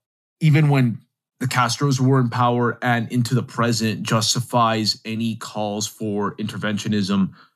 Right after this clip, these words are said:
Unfortunately, you had a lot of folks, like, say, the mayor of Miami, Francis Suarez,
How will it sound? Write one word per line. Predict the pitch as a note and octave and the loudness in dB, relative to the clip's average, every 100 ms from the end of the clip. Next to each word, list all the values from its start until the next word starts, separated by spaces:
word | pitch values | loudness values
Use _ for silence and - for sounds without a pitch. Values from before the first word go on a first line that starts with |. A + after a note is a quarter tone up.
| _ _ - | _ _ 0
Unfortunately, | C#3+ C3 D#3+ F3+ F3 D#3+ D#3 C#3 | 2 4 4 4 4 2 2 4
you | C3 A#2+ B2+ | 4 4 2
had | - C3 B2+ B2 A#2 | 2 2 4 2 0
a | A#2+ | -2
lot | A#2+ B2 | 0 0
of | A#2+ | -2
folks, | B2 A2+ A2+ - | -2 -2 -2 -4
like, | B2 G#2+ | -2 -2
say, | - B2 A#2 G#2+ G2+ - _ _ C#3 | 0 0 2 0 -4 -10 _ _ -2
the | B2 A#2 A2 G#2 A#2 | 2 2 0 -2 -2
mayor | A#2+ B2 B2 A#2+ A2 | 0 2 2 2 0
of | A2 G#2+ | -4 -2
Miami, | A2 A2 A#2 A2+ G#2+ G2+ - - - | -2 0 2 2 2 -2 -8 -20 -20
Francis | - - D#3 C#3 C3 G#2+ | -12 0 2 2 0 -2
Suarez, | - G#2 G#2 G2 | -4 -4 -4 -6